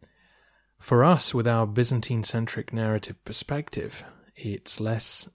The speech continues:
instantly decisive and cataclysmic,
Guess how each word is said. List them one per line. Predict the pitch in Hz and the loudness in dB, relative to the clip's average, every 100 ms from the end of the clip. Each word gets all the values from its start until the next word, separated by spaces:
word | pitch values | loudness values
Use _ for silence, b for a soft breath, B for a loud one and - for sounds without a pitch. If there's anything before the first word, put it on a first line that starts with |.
| - | 0
instantly | 139 - - 123 110 104 | 2 2 0 -2 -2 -2
decisive | 101 - 127 127 - 127 120 - | 0 2 4 2 2 0 0 -2
and | 127 - | -12 -10
cataclysmic, | - 117 - 143 120 117 113 - | -8 -8 0 2 4 2 0 -4